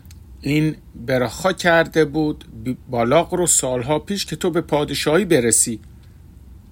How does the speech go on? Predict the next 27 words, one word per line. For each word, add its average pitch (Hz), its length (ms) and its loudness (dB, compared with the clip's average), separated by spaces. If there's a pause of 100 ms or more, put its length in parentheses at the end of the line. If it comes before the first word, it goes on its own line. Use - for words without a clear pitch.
(720)
و - 40 -2
این 151 280 0
برخا 139 460 4
و 131 80 0
این 151 180 0
برکت 151 760 2 (420)
به 139 80 -2
بالاق 139 560 2 (340)
رسیده 135 480 0
بود. 220 280 -2
به - 100 -8
خاطر 139 320 -2
همین 196 360 2 (1120)
می‌دونست 185 500 0
که 185 80 -2
چنین 165 340 -2
قدرتی 160 400 -2
رو 151 140 0
داره 143 440 0 (480)
و 123 80 -4
رفت 165 260 2
ازش 151 320 -4
خواسته 202 600 -2 (640)
که - 120 -2
این 156 180 2
ملت 151 400 2
رو 175 380 2